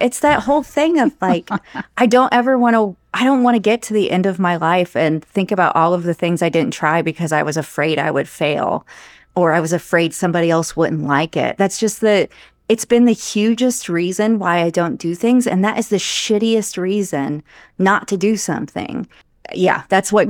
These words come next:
regret's made of. So I don't know that <sighs> TikTok, like, I don't know, in the middle of it, it, it for sure was a motivator, but I don't think that that was the biggest accountability point. But it was,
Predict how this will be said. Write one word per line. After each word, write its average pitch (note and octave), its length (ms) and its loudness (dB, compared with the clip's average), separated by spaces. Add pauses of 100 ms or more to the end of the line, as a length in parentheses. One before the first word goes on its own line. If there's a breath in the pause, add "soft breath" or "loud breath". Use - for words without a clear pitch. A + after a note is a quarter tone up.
regret's F#3 440 0
made D#3+ 200 -2
of. - 100 -2
So - 260 -2 (280)
I B3+ 80 4
don't G4+ 140 6
know F#4 120 6
that A#3+ 300 4 (120)
<sighs> - 840 -16
TikTok, G#4+ 480 -2
like, B3 380 0 (420 loud breath)
I A#3 80 0
don't D#4+ 140 4
know, A#3 240 6
in G3+ 140 4
the G#3 60 4
middle B3+ 320 4
of D#4 160 4
it, D#4+ 280 4
it, G#3+ 160 2
it - 240 0
for G#3+ 160 0
sure D4+ 240 0
was C#4 160 0
a A3 40 2
motivator, A3+ 540 2
but A#3 120 2
I A#3 100 0
don't C#4 180 0
think B3 180 0
that G#3 120 2
that F3 160 2
was G3 360 0 (280 loud breath)
the F#3 80 -2
biggest F#3 420 0
accountability D#3+ 720 -2
point. - 480 -4
But E3 160 -2
it E3+ 160 -4
was, - 400 -4